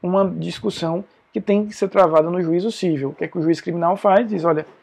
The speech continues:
eu não decido propriedade, quem decide é o juízo cível. Resolvo isso no juízo cível. Quando o meu colega do juiz civil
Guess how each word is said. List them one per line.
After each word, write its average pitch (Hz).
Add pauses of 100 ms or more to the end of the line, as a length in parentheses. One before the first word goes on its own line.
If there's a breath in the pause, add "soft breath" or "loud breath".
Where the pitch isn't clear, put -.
(220 soft breath)
eu 185
não 180
decido 208
propriedade, 202
quem 165
decide 160 (360 soft breath)
é 170
o 170
juízo 175
cível. 131
Resolvo 175
isso 165
no 156
juízo 165
cível. 214 (480 loud breath)
Quando 269
o 190
meu 180
colega 170
do 160 (460)
juiz 175
civil 151